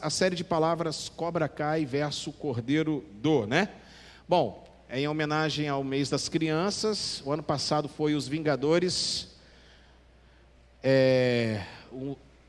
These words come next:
os Vingadores que precisam de um Salvador, ok? E este mês vai ser o, ah, Cobra Kai, porque Cobra Kai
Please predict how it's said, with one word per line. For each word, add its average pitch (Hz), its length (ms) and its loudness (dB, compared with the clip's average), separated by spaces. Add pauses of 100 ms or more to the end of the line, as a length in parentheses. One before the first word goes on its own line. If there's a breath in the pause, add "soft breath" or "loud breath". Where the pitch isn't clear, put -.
(140)
os 117 140 -12
Vingadores 147 500 2
que 156 100 0
precisam 147 440 0
de - 100 -8
um 143 60 -4
Salvador, 139 920 0 (180)
ok? 139 560 0 (560 loud breath)
E 151 160 0
este 202 320 2
mês 175 400 2
vai 170 140 0
ser 170 640 0
o, 165 340 2 (1000 soft breath)
ah, 147 380 2
Cobra 180 280 0
Kai, 180 240 2
porque 214 280 0
Cobra 226 340 0
Kai 202 480 4